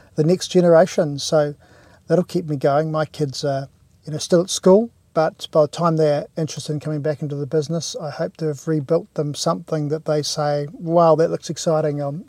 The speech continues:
I'm gonna go and work with Dad," which is what I did with my father and what we've done for five generations now. So it's my job, like my forebears who have survived earthquakes and floods and wars, to survive this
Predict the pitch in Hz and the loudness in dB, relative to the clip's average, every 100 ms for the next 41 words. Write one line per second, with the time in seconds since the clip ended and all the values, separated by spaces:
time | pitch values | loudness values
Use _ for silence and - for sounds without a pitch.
0 | - 156 151 151 156 156 156 139 160 160 | -6 -4 0 2 4 2 0 -2 2 2
1 | 139 _ - - _ 180 - 156 170 160 | 2 _ -20 -20 _ 0 4 6 8 8
2 | 156 156 147 139 165 180 143 135 139 - | 8 4 2 2 0 2 0 0 0 -4
3 | - 147 143 139 - - 151 147 160 151 | -4 -4 -4 -8 -8 -6 -4 -4 -2 -4
4 | 143 156 147 147 147 - - 151 139 156 | -4 -2 0 0 -2 -4 2 2 2 -2
5 | 147 156 - 170 - 147 143 143 - 143 | 0 0 -2 -6 -6 -6 -6 -8 -4 -4
6 | 143 - - _ _ 165 - 185 202 185 | -6 -14 -20 _ _ -6 4 8 8 8
7 | 160 156 143 160 147 - - 147 143 196 | 8 8 4 2 2 2 -2 -2 2 4
8 | 208 170 180 - - - - - 156 - | 6 6 4 2 -8 -20 -20 2 2 4
9 | 160 156 156 143 127 - 165 - 160 170 | 4 8 8 6 0 -4 -4 -2 -2 -2
10 | - 151 143 - 180 165 151 - 160 147 | -2 -6 -6 -4 2 4 4 0 -2 -2
11 | 139 - 175 170 170 - - - - _ | -6 4 6 8 4 0 -8 -20 -20 _
12 | - 175 - 160 127 170 214 - 151 156 | 4 4 6 2 6 8 8 6 0 2
13 | - - | -2 -6